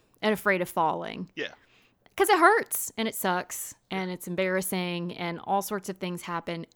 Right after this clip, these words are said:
Speaker 1: And, I mean, there are so many different scientists and people and da-da-da where, you know, they talk about the failures and how it leads to some sort of realization, or you've gotta try something to figure out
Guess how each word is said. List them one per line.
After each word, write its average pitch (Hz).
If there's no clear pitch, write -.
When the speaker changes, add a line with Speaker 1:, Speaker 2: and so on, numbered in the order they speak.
Speaker 1:
And, 208
I 202
mean, 208
there 208
are 208
so 240
many 233
different 196
scientists 180
and 175
people 185
and 175
da-da-da 175
where, 170
you 190
know, 170
they 185
talk 208
about 214
the 196
failures 180
and 175
how 175
it 175
leads 185
to 175
some 180
sort 180
of 175
realization, 170
or 175
you've 185
gotta 214
try 196
something 175
to 190
figure 180
out 170